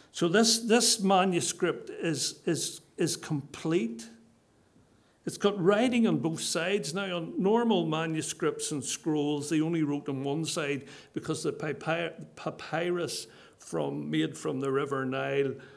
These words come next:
uh, had lines on it, uh, and you, it was easier to write horizontally on the lines. The back, to keep it together, was made vertical with the lines, so there were two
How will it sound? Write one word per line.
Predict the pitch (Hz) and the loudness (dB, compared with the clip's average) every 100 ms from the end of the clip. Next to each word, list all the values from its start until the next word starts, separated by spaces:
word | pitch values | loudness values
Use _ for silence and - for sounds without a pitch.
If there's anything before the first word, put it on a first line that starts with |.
| - | -16
uh, | - 147 143 135 - - - - - _ _ 311 _ _ _ _ _ _ _ _ _ _ _ _ - - | -8 -4 -4 -6 -10 -20 -20 -20 -20 _ _ -20 _ _ _ _ _ _ _ _ _ _ _ _ -18 -8
had | - 160 | -6 -2
lines | 139 143 156 170 151 | 0 0 0 -2 -2
on | 160 143 | -2 -2
it, | 139 - - - _ _ _ | -4 -8 -16 -20 _ _ _
uh, | 143 143 139 | -6 -2 -2
and | 147 143 | -2 -4
you, | 143 - - | -6 -10 -14
it | 160 170 | -8 -8
was | 151 139 | -4 -2
easier | 180 175 175 139 | -2 -2 0 0
to | 135 | 0
write | 127 131 131 - | -2 0 -2 -4
horizontally | - 123 123 127 123 139 151 147 | -6 -6 -6 -6 -6 -6 -6 -4
on | 135 | -4
the | 139 | -2
lines. | 131 127 135 123 - - - - | -4 -4 -4 -6 -10 -14 -12 -6
The | |
back, | 135 - 185 196 226 - | -6 0 0 0 -2 -8
to | 147 | -8
keep | - 170 | -6 -6
it | - - | -6 -8
together, | 117 143 139 143 | -4 -2 0 0
was | 135 135 | -2 -4
made | 160 151 139 135 - - _ _ | -4 -2 0 -2 -10 -20 _ _
vertical | 147 135 151 147 - 208 - - | -10 -4 -2 -4 -6 -6 -6 -8
with | 170 - | -8 -8
the | 185 | -8
lines, | 190 208 220 226 226 - | -6 -4 -2 -2 -4 -8
so | 160 | -8
there | 139 | -4
were | 135 | -4
two | 131 - 170 156 | -6 -6 -4 -4